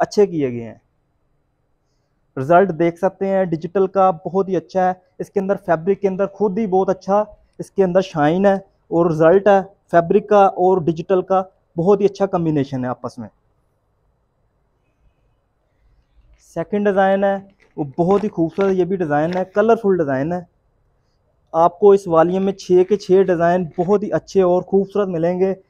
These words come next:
Lamelight के जो ये design है, ये latest design है, ये वो वाली quality है जो इन दिनों में उन-, उनकी ये latest design की launching हुई है।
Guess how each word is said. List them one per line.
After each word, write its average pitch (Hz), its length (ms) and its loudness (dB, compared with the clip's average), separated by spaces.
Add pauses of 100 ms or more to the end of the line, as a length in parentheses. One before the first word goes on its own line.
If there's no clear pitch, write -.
(160)
Lamelight 190 580 4
के 202 140 2
जो 185 140 2 (200)
ये 190 260 4
design 151 460 0
है, 196 80 2 (340)
ये 180 80 4
latest 202 500 4
design 165 400 2
है, 196 180 0
ये 170 100 2
वो 196 240 6
वाली 196 180 4
quality 127 460 -2
है 123 160 -4 (260)
जो 175 100 -2
इन 190 180 -2
दिनों 196 200 2
में 190 140 0
उन-, 190 200 -4
उनकी 185 260 -8
ये 190 140 0
latest 185 380 0
design 160 300 -2
की 202 160 -8
launching 156 420 -6
हुई 127 240 -2
है। 107 140 -12